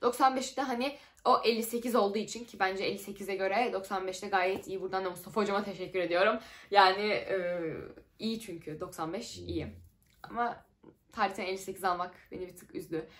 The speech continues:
Olsun. Yine biz tarih benim favori dersim ve yine tarih çalışmaya abone. Edebiyat. Edebiyatta yetmiş bire seksen.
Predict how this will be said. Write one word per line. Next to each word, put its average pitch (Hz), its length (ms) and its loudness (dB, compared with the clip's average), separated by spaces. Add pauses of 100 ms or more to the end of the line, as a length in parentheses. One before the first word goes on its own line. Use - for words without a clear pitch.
(100)
Olsun. 285 400 8
Yine 269 180 2
biz 240 160 -6
tarih 226 320 4
benim 226 200 -2
favori 208 320 0
dersim 202 340 -2
ve 220 140 -2 (240)
yine 247 160 0
tarih 208 260 4
çalışmaya 196 580 -4 (220)
abone. 185 220 -2
Edebiyat. 339 520 6
Edebiyatta 339 400 2
yetmiş - 320 -4
bire 311 140 2
seksen. 269 500 0